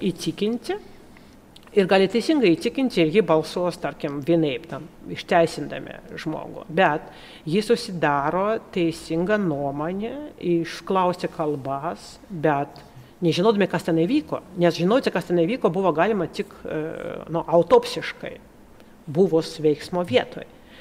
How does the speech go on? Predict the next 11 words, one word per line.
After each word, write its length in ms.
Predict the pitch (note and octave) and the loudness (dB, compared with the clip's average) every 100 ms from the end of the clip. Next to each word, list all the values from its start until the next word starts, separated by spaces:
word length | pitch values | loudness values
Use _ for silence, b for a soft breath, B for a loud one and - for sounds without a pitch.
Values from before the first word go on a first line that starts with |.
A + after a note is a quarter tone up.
| B B B - | B B B -10
Tai 120 | - - | -4 -4
štai. 280 | - - - B B B B - | -4 -10 -12 B B B B 0
Ir 160 | G3+ G#3 | 0 2
čia, 200 | G#3 G3 | -2 2
čia 160 | G3 | 0
tada 120 | F#3 F3+ | 0 -2
sako, 240 | F3+ F3+ | 0 4
nu, 120 | E3+ | 4
tikrai 300 | E3+ - D3 | 4 -6 -4
ne, 160 | D3+ D3 | -2 0
vadinasi, 500 | D#3+ D#3 E3 D#3+ | 0 2 2 0